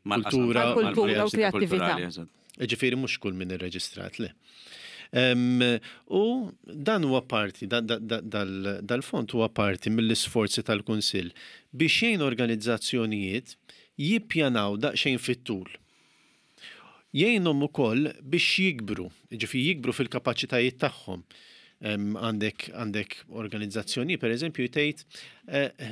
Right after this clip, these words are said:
Speaker 2: jiena m'għandix dal-ħiliet, jew jiena m'għandix dal-ħiliet jew dal-kapaċitajiet,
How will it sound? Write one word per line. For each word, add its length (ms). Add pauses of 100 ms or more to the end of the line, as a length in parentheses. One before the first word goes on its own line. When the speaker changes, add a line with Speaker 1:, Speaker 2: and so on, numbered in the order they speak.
(120)
Speaker 2:
jiena 340
m'għandix 400
dal-ħiliet, 720
jew 320
jiena 240
m'għandix 480
dal-ħiliet 480
jew 140
dal-kapaċitajiet, 680